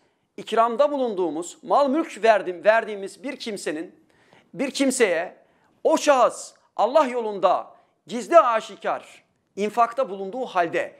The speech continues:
hiç denk olurlar mı? Yani bir köleyle mal mülk sahibi olup da infakta bulunan kişi hiç denk olur mu? Ayet-i kerimesi de yani, e, burada maliyet konusunda, e, mülk konusunda, mal mülk sahibi olma noktasında bir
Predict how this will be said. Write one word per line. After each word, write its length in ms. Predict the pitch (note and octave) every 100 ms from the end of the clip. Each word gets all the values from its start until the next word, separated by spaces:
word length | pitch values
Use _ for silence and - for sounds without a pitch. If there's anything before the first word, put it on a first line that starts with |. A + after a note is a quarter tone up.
| -
hiç 260 | B3+ -
denk 240 | G#3+ A3 F3+
olurlar 400 | E3 E3+ G#3+ F#3
mı? 140 | A2+ -
Yani 240 | C4+ A3+
bir 100 | C4+
köleyle 500 | - A3+ A#3+ F#3 B2 - -
mal 240 | F3 B3+
mülk 140 | B3 -
sahibi 380 | - G3 G3 F3
olup 340 | F#3+ B3 -
da 240 | F#3 C3+ - -
infakta 480 | G3 F#3 G#3 G#3 A3+
bulunan 280 | F3+ F#3+ F3+
kişi 200 | - E3+
hiç 200 | - -
denk 280 | F#3+ F#3
olur 240 | E3+ G#3 C#4+
mu? 300 | F3+ C3 - - -
Ayet-i 420 | G#3 A3 A#3 F3+
kerimesi 360 | G3+ F3 D#3 B3
de 200 | C4 B3+ -
yani, 380 | D3+ G3 C4+ A#3 D#3 -
e, 260 | C4+ F3
burada 260 | G#3+ B3 G3+ D#3 D#3+ D#3+ E3
maliyet 460 | F3 G#3 G#3 A3+ -
konusunda, 600 | G#3 E3+ - C#3+ F3 G3 - - -
e, 160 | D3+
mülk 280 | D#3+ C#4+ -
konusunda, 680 | B3 A3 - F3 C#3 E3+ F#3+ - -
mal 260 | D3+ C4+
mülk 200 | C4 C#4+
sahibi 640 | - - - - G#3 G3+ F#3+
olma 300 | G#3 G#3 C4+
noktasında 500 | A#3 - F#3 A3 G3+
bir 160 | A#3+